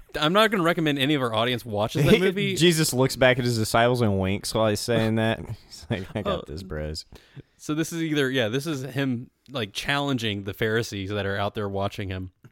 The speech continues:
Speaker 1: So have you not under-, it could also be understood, "Have you not understood?"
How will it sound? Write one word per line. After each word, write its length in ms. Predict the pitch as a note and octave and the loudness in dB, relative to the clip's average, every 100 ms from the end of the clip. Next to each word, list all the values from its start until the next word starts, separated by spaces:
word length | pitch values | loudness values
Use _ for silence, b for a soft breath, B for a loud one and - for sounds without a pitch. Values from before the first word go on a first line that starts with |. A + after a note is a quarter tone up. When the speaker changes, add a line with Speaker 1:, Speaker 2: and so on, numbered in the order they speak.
| _ _ _ _ _ _ - | _ _ _ _ _ _ -6
Speaker 1:
So 180 | C#3 | -2
have 160 | B2 D3 | 0 2
you 60 | D3+ | 2
not 160 | C#3+ | 0
under-, 160 | C#3 A#2 | 0 0
it 260 | G#2 - C#3 | -2 -4 0
could 100 | E3+ | 0
also 180 | E3+ | 0
be 80 | D3 | -2
understood, 240 | B2 G#2+ A2+ | -2 -4 -4
"Have 140 | B2+ | 0
you 60 | B2+ | 0
not 120 | C#3 | 0
understood?" 640 | A#2+ G#2 - D#3+ A2+ G2 | -2 -2 -2 0 0 -2